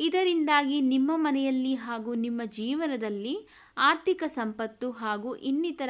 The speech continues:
ಸಮೃದ್ಧಿತನ ಬರಡಾಗಲಿದೆ ಅನ್ನುವಂತಹ ಸೂಚನೆಯಾಗಿದೆ.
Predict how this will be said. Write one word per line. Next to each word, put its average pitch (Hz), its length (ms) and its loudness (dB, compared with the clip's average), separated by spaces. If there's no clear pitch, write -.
ಸಮೃದ್ಧಿತನ 233 840 -4
ಬರಡಾಗಲಿದೆ 233 840 0
ಅನ್ನುವಂತಹ 214 800 -6
ಸೂಚನೆಯಾಗಿದೆ. 214 1300 -6